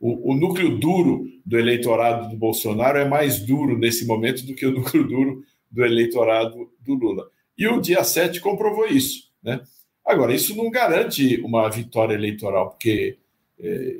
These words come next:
existe um conceito, né, que foi, se não me engano, cunhado ali pelo Richard Nixon, né, que foi presidente dos Estados Unidos de sessenta e oito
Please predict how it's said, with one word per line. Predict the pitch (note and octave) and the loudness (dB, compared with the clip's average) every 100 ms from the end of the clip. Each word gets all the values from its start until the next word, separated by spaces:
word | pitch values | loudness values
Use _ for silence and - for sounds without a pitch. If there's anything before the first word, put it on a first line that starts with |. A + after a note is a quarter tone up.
| - | -8
existe | A#2 D#3 E3+ | -2 0 2
um | E3+ | 0
conceito, | B2 A#2 - F#3 E3+ - G2 | 0 -2 2 0 0 -4 -6
né, | B2+ | -4
que | B2 - | -4 -6
foi, | - A2+ G#2+ F2+ F2 | 2 2 2 -4 -10
se | - A#2 | -6 -2
não | A2+ A2 | 0 0
me | |
engano, | G#2+ G#2+ A2+ | 0 -2 -2
cunhado | A2+ A2 A2+ A2+ G#2+ | -4 -4 2 2 2
ali | G2 A#2+ A2+ _ _ | -2 0 -2 _ _
pelo | A#2+ A2+ G#2 F#2 F#2 B2 | 2 4 4 -2 -4 0
Richard | C3 B2 G#2 | 2 2 0
Nixon, | A#2 C3+ - G2+ F#2 | 0 0 -2 -4 -6
né, | A2 | -8
que | - | -6
foi | - | -2
presidente | A2+ A2+ G#2+ A#2 A#2 | 0 0 0 0 -2
dos | - | -2
Estados | - G#2 G#2 | -2 -2 -2
Unidos | G2 B2 - F#2 | -2 -2 -2 -6
de | - | -6
sessenta | - G2+ - A2+ A2 | -4 -2 0 -2 0
e | |
oito | G2 A#2+ C3 - | 0 2 2 -2